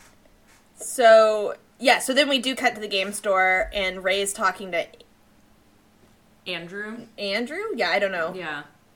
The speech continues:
Speaker 2: It's, like, Motoki.
Speaker 1: Uh, yeah, oh yeah, 'cause she
Speaker 2: Yeah.
Speaker 1: says, which is, I got confused because I don't, I don't remember this happening. She,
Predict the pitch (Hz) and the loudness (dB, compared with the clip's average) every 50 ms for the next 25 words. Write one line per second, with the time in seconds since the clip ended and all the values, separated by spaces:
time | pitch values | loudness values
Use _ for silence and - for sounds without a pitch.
0 | _ _ _ _ _ _ - 196 - - 240 226 226 196 214 214 - - - - | _ _ _ _ _ _ -12 -12 -2 -2 -2 -2 -2 -6 -8 -8 -8 -6 0 4
1 | 233 226 214 - - 294 370 302 - 311 330 339 320 269 240 - 349 - - 320 | 4 4 4 4 4 6 6 10 10 8 10 10 8 8 8 0 -4 -2 -2 -2
2 | 320 320 330 302 294 - - - _ _ _ _ _ _ _ - 226 247 269 262 | 4 8 8 8 8 6 -4 -10 _ _ _ _ _ _ _ -12 -10 -8 -8 -8
3 | 233 - - 240 233 233 - 381 381 370 285 247 233 269 254 - - 208 247 208 | -4 2 2 2 4 6 4 4 4 -2 -6 -4 -4 -4 -4 -4 -8 -8 -2 -2
4 | 202 190 190 202 208 208 - - 196 208 196 175 190 190 190 185 185 180 175 - | -2 0 4 4 4 4 2 -4 -2 -2 -4 -2 -2 -4 -4 -4 -6 -8 -6 -6
5 | 180 175 196 - 175 170 190 - - 220 - - | -8 -8 -8 -8 -12 -10 -10 -10 -10 -10 -12 -10